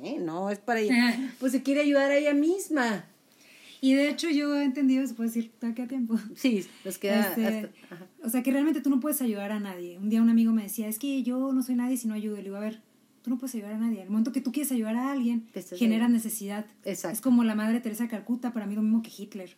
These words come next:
Speaker 1: Exacto.
Speaker 2: ¿Sabes? Porque tú no puedes ser la Madre Teresa de Cal-, Calcuta si no tienes a unos pobrecitos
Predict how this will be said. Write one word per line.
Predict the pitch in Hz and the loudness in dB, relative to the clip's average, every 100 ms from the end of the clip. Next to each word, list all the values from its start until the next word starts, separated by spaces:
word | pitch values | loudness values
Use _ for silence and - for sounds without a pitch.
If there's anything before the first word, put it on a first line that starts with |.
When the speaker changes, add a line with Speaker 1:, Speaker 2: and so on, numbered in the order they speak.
| - | -8
Speaker 1:
Exacto. | 202 320 190 - 294 | -2 0 -2 -4 -6
Speaker 2:
¿Sabes? | - 254 233 | 0 2 2
Porque | 226 220 226 | 0 -2 -4
tú | - 277 | 0 4
no | 269 | 4
puedes | 294 | 2
ser | 277 | 2
la | 269 | 4
Madre | 277 277 | 4 0
Teresa | 220 220 | -2 -2
de | 254 233 | -4 -4
Cal-, | 202 196 185 | -8 -12 -14
Calcuta | - 190 - 277 254 | -14 -10 -6 -2 -2
si | 220 | 0
no | 220 | 0
tienes | 233 226 | 2 2
a | 220 - | 0 -2
unos | 220 226 | 2 2
pobrecitos | 226 220 226 226 233 226 | 0 -2 -2 -2 -2 -4